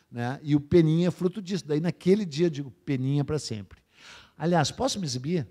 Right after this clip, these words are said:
Aquela do Bob Dylan? Deixa eu contar. Então, eu conheci o Bob Dylan, o cantor, que é impossível conhecer, né? E aí ele ficou sabendo que o meu apelido era, se, por favor, se preparem para isso, silêncio, atenção. Gostei. Tem o rufar de tambores, Newton? Brrrr.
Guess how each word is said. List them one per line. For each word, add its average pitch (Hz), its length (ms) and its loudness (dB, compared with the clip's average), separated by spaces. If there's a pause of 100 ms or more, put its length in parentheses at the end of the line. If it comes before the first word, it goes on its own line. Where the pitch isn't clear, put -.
(140)
Aquela 127 340 -8
do 123 80 -12
Bob 120 240 -4
Dylan? 127 240 -8
Deixa 185 240 -8
eu 139 40 -12
contar. 104 840 -14 (360)
Então, 131 220 0
eu 139 100 4
conheci 170 520 2
o 165 60 0
Bob 160 240 -2
Dylan, 143 260 -4
o 107 80 -6
cantor, 127 400 -6
que - 100 -18
é 104 40 -10
impossível 110 680 -2
conhecer, 120 420 -4
né? 101 140 -12 (420)
E 151 160 -4
aí 165 120 4
ele 185 100 6
ficou 185 180 -6
sabendo 170 400 -4
que 170 60 -14
o - 20 -10
meu 165 140 -4
apelido 156 480 -4
era, 147 280 -2 (280)
se, - 140 -20 (180)
por - 100 -14
favor, 120 340 -6
se - 120 -10
preparem 123 680 -2
para 127 260 -6
isso, 110 360 -6
silêncio, 117 680 -2
atenção. 120 600 0
Gostei. 151 260 2 (240)
Tem 247 140 2
o 269 40 2
rufar 196 380 0
de 160 140 -4
tambores, 165 520 0
Newton? 123 260 -10
Brrrr. 123 1400 0